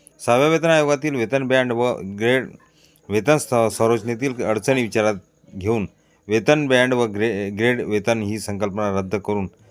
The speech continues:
नवीन वेतन संरचना पे मॅट्रिक्स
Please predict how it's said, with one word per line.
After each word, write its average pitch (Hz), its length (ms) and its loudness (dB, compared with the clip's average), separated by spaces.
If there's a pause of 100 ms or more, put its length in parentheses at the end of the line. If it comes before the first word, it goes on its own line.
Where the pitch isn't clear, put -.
(180)
नवीन 127 260 2
वेतन 120 360 4
संरचना 107 560 0 (720)
पे 127 140 4
मॅट्रिक्स 113 560 0